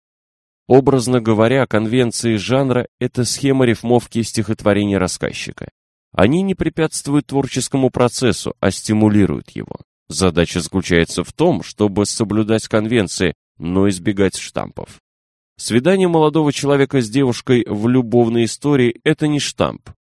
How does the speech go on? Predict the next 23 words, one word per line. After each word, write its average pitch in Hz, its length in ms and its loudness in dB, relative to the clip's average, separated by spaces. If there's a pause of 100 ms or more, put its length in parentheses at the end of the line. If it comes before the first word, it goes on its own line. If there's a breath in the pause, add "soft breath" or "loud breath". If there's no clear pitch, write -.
(240)
а 87 140 0
необходимый 92 680 0
элемент 87 340 0
формы – - 380 -10 (220)
конвенция. 104 560 -4 (520)
Штамп - 480 0
появится, 151 680 -2
если 135 400 0
их 117 120 0
встреча 135 520 -2
будет 110 380 0
происходить 101 720 -2
так 113 240 2
же, 87 180 -2
как - 280 -2
и 104 40 4
в 85 100 -2
других 87 400 -2
любовных 80 500 0
историях. - 480 -12 (180)
Например, 175 500 0 (260)
два 170 340 2
энергичных 147 640 -2